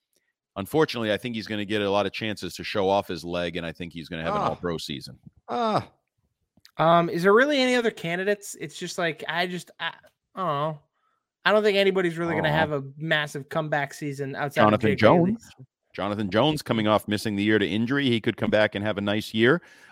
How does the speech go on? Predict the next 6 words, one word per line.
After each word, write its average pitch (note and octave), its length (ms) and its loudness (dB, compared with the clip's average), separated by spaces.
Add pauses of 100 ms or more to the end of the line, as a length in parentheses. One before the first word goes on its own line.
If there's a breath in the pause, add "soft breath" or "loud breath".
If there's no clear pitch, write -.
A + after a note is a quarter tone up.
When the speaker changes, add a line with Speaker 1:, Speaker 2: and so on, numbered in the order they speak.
Speaker 1:
Uh, G#2 140 4
depending D#3+ 500 4
on D3 80 4
how C3+ 220 4
you, B2 420 2 (280)
um, F#2 560 0